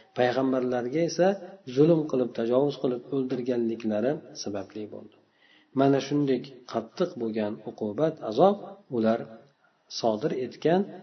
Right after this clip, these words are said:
judayam xunuk jinoyatlar sababli bo'lgandi. Bu jinoyatlarni ular Allohning haqqida ham,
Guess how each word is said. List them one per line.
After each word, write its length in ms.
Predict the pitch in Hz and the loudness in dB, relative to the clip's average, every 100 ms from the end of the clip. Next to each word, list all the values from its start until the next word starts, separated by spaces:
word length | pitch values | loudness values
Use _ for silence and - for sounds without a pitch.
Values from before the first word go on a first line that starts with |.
| - | -14
judayam 420 | 127 113 120 139 | -8 -2 0 -2
xunuk 320 | 135 110 117 - | -4 -6 -6 -8
jinoyatlar 580 | - 110 101 101 104 | -6 -4 -4 -4 -6
sababli 480 | 107 107 101 98 107 107 - - | -6 -8 -10 -10 -10 -10 -12 -8
bo'lgandi. 500 | 113 107 98 98 101 | -4 -4 -4 -6 -10
Bu 140 | 104 190 | 0 2
jinoyatlarni 580 | 160 139 127 120 117 113 | 2 0 0 -2 -4 -2
ular 240 | 110 117 120 - - | -2 -4 -6 -16 -14
Allohning 460 | - 135 117 110 107 | -2 2 2 0 -2
haqqida 460 | - 113 - 110 120 | -6 -10 -10 -8 -2
ham, 200 | 156 | 0